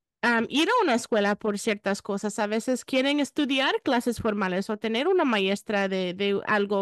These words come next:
o, o aprender de esas formas como más estructuradas o más formales. Y entonces eso no significa de que no se están desescolarizando, sino que es la forma en que ellos mismos están escogiendo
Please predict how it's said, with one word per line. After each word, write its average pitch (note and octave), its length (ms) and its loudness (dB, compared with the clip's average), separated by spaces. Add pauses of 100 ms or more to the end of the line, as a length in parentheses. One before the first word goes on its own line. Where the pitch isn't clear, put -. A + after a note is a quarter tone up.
(320)
o, - 40 -12 (260)
o A#3 80 2
aprender C#4 520 2
de D4 160 2
esas A#3 260 -2
formas A3+ 360 0
como G#3+ 200 -2
más G3+ 600 -2 (320)
estructuradas G#3+ 840 2
o A3 40 2
más G#3 220 0
formales. F#3 600 0 (360)
Y B3 240 2
entonces B3+ 380 0
eso C#4+ 200 0
no C#4 180 4
significa C4+ 560 0
de C#4 120 0
que C4 100 2
no A3+ 140 0
se A#3+ 100 -2
están C4 240 -4
desescolarizando, A#3+ 1040 -2
sino G#3+ 300 -4
que G#3 320 -4 (340)
es A#3 180 0
la G#3 120 0
forma D4 340 0
en C4 60 -2
que F3 220 0
ellos D4 320 0
mismos C4+ 440 2
están A3 300 0
escogiendo A3+ 800 -2